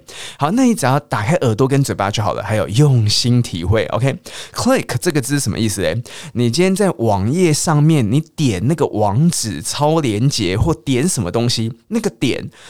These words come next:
拿滑鼠在按，或者现在很多笔电是都只有那种触控的荧幕，对不对？你点它其实有点像按滑鼠的撞声字的感觉，click。所以比方说你要讲点连结，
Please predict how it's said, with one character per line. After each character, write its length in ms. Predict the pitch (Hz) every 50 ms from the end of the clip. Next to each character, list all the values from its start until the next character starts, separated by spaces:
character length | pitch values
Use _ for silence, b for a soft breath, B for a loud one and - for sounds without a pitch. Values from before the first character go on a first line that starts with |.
| B B B B
拿 300 | - 139 127 120 139 190
滑 440 | 190 110 - 101 117 110 117 139 190
鼠 260 | - - - - -
在 140 | 120 131 135
按， 420 | - - 156 135 98 - 107 123 - _ _ _ _ _ _ _ _ _ _ _
或 140 | 156 175 170
者 80 | 147
现 140 | 127 - 160
在 60 | 147
很 60 | 123 92
多 120 | 131 135
笔 240 | 131 - 117 87 92
电 200 | 147 147 135 120
是 160 | 117 139 131
都 140 | - 131 123
只 140 | - - 80
有 120 | 92 95 - -
那 60 | 139
种 120 | 123 101 -
触 260 | - - 131 127 107
控 220 | - 127 127 101
的 60 | 95
荧 140 | 65 78 101
幕， 140 | 107 120 110
对 100 | 95 98
不 80 | 92 104
对？ 140 | 104 - - B B B B B B 151 123
你 140 | - 190 240
点 460 | 233 - - - 165 123 92 76 -
它 160 | 113 - 240
其 220 | 254 - 160 147 151
实 180 | - 180 160
有 100 | 113 135
点 160 | 165 196 160 110
像 240 | - 160 139 - B B B B B _
按 200 | 202 208 175 131
滑 220 | 101 113 104 104
鼠 180 | 147 - - 101
的 120 | - 98
撞 280 | 110 - - 160 139 120
声 240 | 113 - 120 117 120
字 140 | 120 127 104
的 80 | 87
感 180 | - 82 80 104
觉， 240 | - - - 92 123 -
click。 460 | - - - 131 - - - - - - - B B B B B B B B
所 140 | - - 247
以 40 | 233
比 140 | 240 113 113
方 180 | - 143 151 147
说 120 | 151 165
你 100 | 147 135
要 100 | 117 120
讲 260 | 117 127 104 67 - - -
点 400 | - 131 117 110 98 92 78 82 98
连 320 | 107 98 95 98 131 170 175
结， 500 | - - - 80 - 73 95 110 -